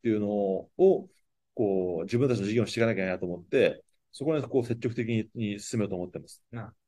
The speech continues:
Speaker 2: なるほど。まあ、そういう意味だと、僕はリアリティを中核としたみたいな言い方しましたけど、まあ、そういう事業もあるし、全然別のメタバース関連事業があってもいいみたいな構えでいるっ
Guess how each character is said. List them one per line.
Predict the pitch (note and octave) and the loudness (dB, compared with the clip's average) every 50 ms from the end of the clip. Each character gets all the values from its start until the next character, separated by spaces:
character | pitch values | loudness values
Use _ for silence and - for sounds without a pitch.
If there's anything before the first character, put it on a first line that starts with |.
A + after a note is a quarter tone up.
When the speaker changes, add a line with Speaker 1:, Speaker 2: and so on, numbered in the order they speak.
| _ _ _ _ - | _ _ _ _ -20
Speaker 2:
な | - | -18
る | F2+ E2+ | -16 -16
ほ | F2 E2+ | -16 -18
ど。 | - - - | -18 -14 -10
ま | D#3+ | -10
あ、 | D#3+ | -6
そ | - - B3 | -2 -2 0
う | |
い | C#4+ | 0
う | |
意 | B3+ | 0
味 | - | -2
だ | - | -2
と、 | G#2+ G2 F#2+ - - - | -4 -4 -6 -8 -10 -6
僕 | A#2+ B2 B2 D3+ F3 | -4 -4 -4 0 0
は | F#3 F3+ | 0 0
リ | E3 D3+ D3+ D#3+ | 2 2 2 2
ア | E3+ | 4
リ | F3 F3+ F3+ F3+ | 4 2 0 0
テ | F3+ E3 | 0 0
ィ | D3+ D3 C#3+ | 2 2 2
を | C#3+ | 2
中 | C#3+ - D3 C#3+ | 0 -2 -4 -2
核 | C#3 D3 C#3+ - | -2 -4 -4 -4
と | - D#3 | -6 -6
し | A2 - | -6 -4
た | - D#3 C#3+ | -4 -4 -4
み | C#3+ C#3+ C3 | -4 -4 -4
た | A#2+ | -4
い | G#2 F#2 | -4 -4
な | E2+ | -6
言 | F2 F2+ | -10 -10
い | F2+ | -8
方 | G#2+ G2+ G2 | -8 -10 -10
し | F#2+ - | -10 -12
ま | G#2+ G#2+ G#2 | -10 -10 -10
し | |
た | G#2 | -8
け | - F2 | -10 -10
ど、 | E2+ | -8
ま | - F3 | -8 -8
あ、 | F#3 | -4
そ | F3+ - A#3+ | 0 2 2
う | C4+ | 4
い | C4+ C4+ | 4 2
う | |
事 | C4+ C#4 C#4+ | 0 0 0
業 | C#4+ B3+ G3+ | 0 -2 -2
も | D#3 D#3 | 0 0
あ | F3 F#3 | 0 0
る | F#3 D#3 | 0 -2
し、 | - - G3+ F3 C3+ - - - _ _ _ _ | -2 0 0 0 0 0 -6 -12 _ _ _ _
全 | - C3+ E3+ G3+ G#3+ | 0 2 2 2 4
然 | G#3 G#3 G3+ G3 | 2 2 2 2
別 | F#3 F#3 F#3 F#3 | 0 0 0 -2
の | F3+ F3+ | -4 -4
メ | E3+ E3 D#3+ | -2 -2 0
タ | D#3+ D#3+ | 0 0
バ | D3+ D#3 | 0 0
ー | D3+ | -2
ス | D3+ - | -4 -6
関 | - - D#3+ D#3 | -6 -6 -4 -2
連 | D3+ D3 D3 | -2 -4 -4
事 | C#3+ D3 | -2 -2
業 | C#3 C3+ C3 | 0 0 2
が | D#3+ F3 | 2 0
あ | D3+ | 0
っ | - | -2
て | - G#2 | -4 -10
も | F#2 F2 | -10 -10
い | F2 F2 | -12 -12
い | F2 | -12
み | F2+ F2 | -12 -10
た | F#2+ G#2 | -8 -8
い | G#2 G2 | -8 -8
な | G2 - _ _ _ _ _ _ _ | -12 -16 _ _ _ _ _ _ _
構 | - C3+ C3 D3+ D3+ | -8 -4 -2 -2 -2
え | |
で | D3 D#3+ | 0 -2
い | C3 - | -4 -4
る | - | -6
っ | - | -12